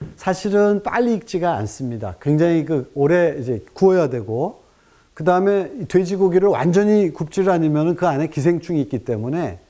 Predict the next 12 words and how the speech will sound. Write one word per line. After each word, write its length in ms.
이 60
상-, 220
좀 140
문제가 360
있습니다. 520
그래서 300
이 400
돼지고기는, 880
어, 100
회로 440
먹기가 840
어렵습니다. 640